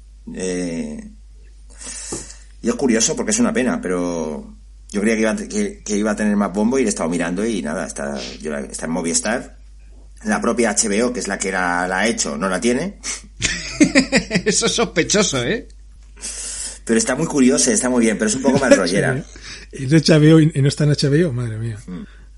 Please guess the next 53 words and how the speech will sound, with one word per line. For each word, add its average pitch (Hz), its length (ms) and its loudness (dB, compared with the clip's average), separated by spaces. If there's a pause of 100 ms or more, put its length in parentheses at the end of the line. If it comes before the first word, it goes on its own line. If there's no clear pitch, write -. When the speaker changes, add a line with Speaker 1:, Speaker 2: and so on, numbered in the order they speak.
(200)
Speaker 3:
Eh, 127 260 -2
vale. 123 400 -4 (720)
Speaker 2:
No 233 80 6
me 254 100 4
han 247 100 2
quedado 254 200 6
Speaker 3:
Me 226 60 4
Speaker 2:
muchas 190 260 8
Speaker 3:
niega, 196 180 6
Speaker 2:
ganas, 160 240 8
Speaker 3:
dijo. 147 120 4
Speaker 2:
¿eh? 220 120 -2 (160)
<laughs> 185 200 -2
No 196 160 2
me 208 60 0
han 185 80 0
quedado 170 260 2
muchas 175 340 2
ganas, 123 360 -2
¿eh? 127 40 0
Speaker 3:
No, 160 220 6
no, 180 340 8
yo, 147 140 6
yo - 0 -
Speaker 1:
No, 165 160 2
que 147 60 8
a 180 40 10
Speaker 3:
estaba 233 220 6
Speaker 1:
lo 214 100 8
mejor, 180 80 12
Speaker 3:
diciendo 156 360 10
Speaker 1:
que 131 60 6
a 98 40 4
lo 98 80 4
mejor, 104 500 2
mm, 98 260 4
estoy 87 220 -2
yo 95 80 4
mal 95 140 0
documentado, 80 560 0
vamos 73 240 -2
a - 20 -6
ver. 82 260 -4 (640)
Ya, - 140 -12
esto - 180 -8
es, 76 160 -6 (100)
mira, 73 220 -4
lo 80 100 -4
que 87 120 -2
no 104 100 2
solucione 107 440 2
la 98 100 2
Wikipedia 92 800 -2